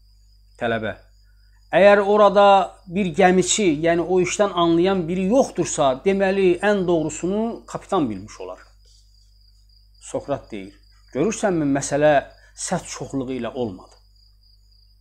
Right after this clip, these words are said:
Bəs necə olmalıdır? Deməli, hər iş öz əhlinə verilməlidir. O, o işi bacarana verilməlidir." Sokrat cavablar verməkdən daha çox suallar verirdi.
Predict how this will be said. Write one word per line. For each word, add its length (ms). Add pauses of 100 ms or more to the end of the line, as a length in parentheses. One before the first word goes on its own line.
(300)
Bəs 240
necə 180
olmalıdır? 600 (680)
Deməli, 580
hər 340 (280)
iş 120 (400)
öz 340 (220)
əhlinə 460
verilməlidir. 680 (120)
O, 360
o 140
işi 300
bacarana 460
verilməlidir." 640 (760)
Sokrat 560
cavablar 480
verməkdən 800
daha 240
çox 240
suallar 600
verirdi. 360